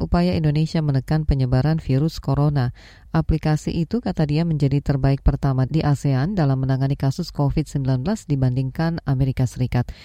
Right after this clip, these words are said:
Sebelumnya, Kementerian Luar Negeri Amerika mengeluarkan laporan indikasi pelanggaran ham di penggunaan aplikasi Peduli Lindungi karena melakukan pengawasan tanpa surat perintah,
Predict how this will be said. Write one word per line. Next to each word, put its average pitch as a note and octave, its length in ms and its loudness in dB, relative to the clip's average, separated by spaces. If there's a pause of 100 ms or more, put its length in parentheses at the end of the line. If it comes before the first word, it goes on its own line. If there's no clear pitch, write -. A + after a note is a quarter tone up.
(200)
Sebelumnya, D#3+ 720 0
Kementerian D#3+ 560 0
Luar D#3 320 2
Negeri D#3 320 -2
Amerika D3 560 0
mengeluarkan D#3 560 2
laporan F#3+ 560 0
indikasi D3+ 560 -2
pelanggaran B2 640 2
ham F#3+ 240 -2 (320)
di F#3 160 2
penggunaan D#3 720 2
aplikasi C3+ 720 0
Peduli D3+ 400 2
Lindungi C3+ 560 0
karena C3+ 400 0
melakukan C3+ 480 -2
pengawasan C#3+ 720 0
tanpa C3+ 480 0
surat D3 320 -4
perintah, F#3+ 480 0